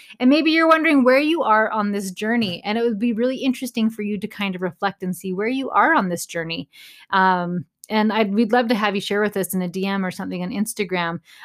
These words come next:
of letting us know kind of where you are and how this experience has been for you. So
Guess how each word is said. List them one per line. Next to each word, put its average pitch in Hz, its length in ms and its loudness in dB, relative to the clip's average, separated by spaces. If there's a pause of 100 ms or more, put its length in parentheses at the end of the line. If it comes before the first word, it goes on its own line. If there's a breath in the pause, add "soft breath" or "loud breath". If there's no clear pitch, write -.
of 180 80 -2
letting 233 280 6
us 240 140 4
know 226 140 8
kind 240 260 4
of 247 80 6
where 247 100 6
you 240 220 6
are 226 160 6
and 208 140 0
how 196 180 0
this 196 220 -4
experience 185 560 -6
has 175 80 -8
been 170 200 -8
for - 140 -12
you. 165 400 -8 (320 loud breath)
So 254 480 6